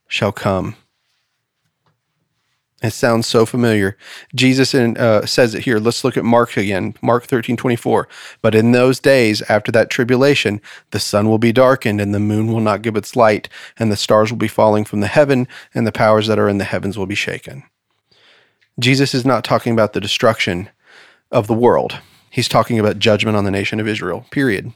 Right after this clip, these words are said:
That's what's happening. Anybody disagree with that now? I don't want to read all those other ones, but I will in another show. You'll have to listen to it. We don't have that kind of time. So I'm gonna read, if you remember, I talked about John Nelson Darby,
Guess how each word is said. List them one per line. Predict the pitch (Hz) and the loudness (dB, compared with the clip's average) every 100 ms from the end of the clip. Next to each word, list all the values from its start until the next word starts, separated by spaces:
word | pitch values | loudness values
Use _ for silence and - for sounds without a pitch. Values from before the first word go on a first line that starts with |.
| _ - | _ -4
That's | 110 - | -4 -2
what's | 107 | -4
happening. | - 78 71 71 - _ _ _ _ _ _ _ _ _ _ _ _ _ _ _ - | -4 -6 -8 -14 -18 _ _ _ _ _ _ _ _ _ _ _ _ _ _ _ -4
Anybody | 120 117 120 | 0 4 4
disagree | 113 113 123 113 | 2 -2 0 0
with | 104 | 2
that | 98 - | 0 -2
now? | 87 95 - _ - - - _ _ _ _ | -6 -6 -12 _ -20 -20 -20 _ _ _ _
I | 127 | 2
don't | 147 | 4
want | 143 | 4
to | 131 | 4
read | 123 113 | 4 4
all | 110 | 4
those | 101 | 4
other | 110 101 | 2 2
ones, | 98 | 0
but | - 101 | 2 2
I | |
will | 104 110 110 | 4 4 4
in | |
another | 107 101 101 | 2 0 -2
show. | 90 76 | -4 -4
You'll | 92 | -6
have | 107 - | -8 -10
to | |
listen | 98 - | -10 -10
to | - 104 | -10 -12
it. | 151 _ _ | -14 _ _
We | 127 | -2
don't | 110 | -2
have | 101 | -2
that | 82 - | -4 -8
kind | 80 | -10
of | - | -8
time. | - - _ _ _ - - - _ _ _ _ _ _ | -12 -12 _ _ _ -20 -20 -20 _ _ _ _ _ _
So | - 139 | 2 4
I'm | 151 | 4
gonna | 185 185 | 4 4
read, | 170 160 151 139 - - - _ _ - | 4 4 2 0 -8 -16 -20 _ _ -16
if | 151 170 | -4 2
you | 160 | 4
remember, | 165 170 175 160 | 4 4 4 4
I | 143 | 4
talked | 165 151 | 2 2
about | 131 | 0
John | 131 131 131 | 2 2 2
Nelson | 131 135 | 0 2
Darby, | 117 120 139 | 4 4 2